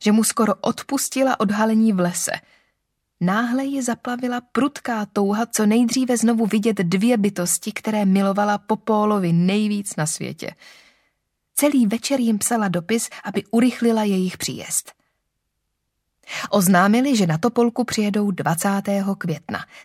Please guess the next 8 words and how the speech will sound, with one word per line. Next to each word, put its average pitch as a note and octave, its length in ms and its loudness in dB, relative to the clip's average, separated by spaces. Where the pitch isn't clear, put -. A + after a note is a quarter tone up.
Teď B3+ 320 -4
bylo G3 400 -2
sedmého. D#3+ 640 -6
Čekala B3 400 0
rodiče A#3+ 560 0
se - 140 -2
vzrůstající G3+ 800 -2
netrpělivostí. D#3+ 960 -4